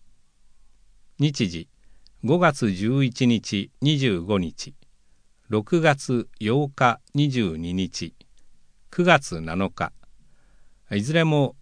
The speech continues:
土曜の午前九時から午後一時。場所は都立農芸高等学校、今川三丁目。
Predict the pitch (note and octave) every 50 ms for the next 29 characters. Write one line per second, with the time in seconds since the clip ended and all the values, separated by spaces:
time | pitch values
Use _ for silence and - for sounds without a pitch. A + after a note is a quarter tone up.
0 | - - G2+ G2 G#2+ A#2+ C#3+ D#3+ D#3+ D#3+ D3+ D3 C#3+ C3+ - - - - - C3+
1 | D3+ F3 E3 F3 D#3 C3 A2+ G#2 - - D3+ C3 A#2 G2 - F2+ E2+ F#2 G2 G#2+
2 | - - A#2 C3+ D3+ C#3 A2+ F2+ D#2+ D#2+ - - - A#2+ G2 F2 E2 - _ _
3 | - _ - - - - - _ _ _ _ _ - _ _ - G#2+ G#2+ G#2 -
4 | D3+ C#3 C3 B2+ A#2+ - - - _ _ - - - - F3+ F3+ E3+ C#3 - -
5 | G2+ F#2 F#2+ G#2+ C3+ D#3 D3+ D3+ D3+ D3 C#3 C#3 - C3+ B2+ A#2 - A#2+ A2+ A2
6 | G2+ G2+ F2+ - _ _ - E2+ D#2+ D2+ D#2+ A2+ - _ _ _ _ _ _ _
7 | - - G#2 A2 C#3 D3+ D3 D3 C#3+ B2+ B2+ B2 A#2+ - - F#2 F#2 E2+ - -
8 | F#2+ F2 E2 D#2+ E2 -